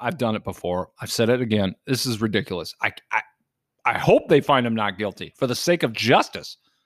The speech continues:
I'd probably be one of ten Americans who cheer for it, that Derek Chauvin got off.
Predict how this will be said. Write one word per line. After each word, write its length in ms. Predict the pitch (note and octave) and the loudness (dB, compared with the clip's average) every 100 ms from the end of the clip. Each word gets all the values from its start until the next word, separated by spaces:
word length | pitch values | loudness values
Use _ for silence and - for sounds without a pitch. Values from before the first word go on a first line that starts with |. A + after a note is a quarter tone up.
| - | -4
I'd 120 | D3 | 2
probably 260 | G3 F3+ C#3+ | 4 4 4
be 180 | D3 | 6
one 200 | C3+ D3+ | 6 6
of 180 | C3+ - - _ _ | 4 0 -12 _ _
ten 220 | - B3+ | -4 0
Americans 560 | B3 A3+ A3+ F3 C#3+ C3 | 2 4 4 4 2 2
who 80 | C3+ | 2
cheer 300 | - F3+ D#3 | 6 6 6
for 280 | - F#2+ E2 | 4 -4 -6
it, 80 | - | -8
that 160 | G2+ F#2+ | -10 -6
Derek 220 | D3 B2+ | -6 -4
Chauvin 300 | C#3+ C3+ B2 | -6 -4 -4
got 180 | A2+ A2+ | -2 -2
off. 220 | F#2 | -4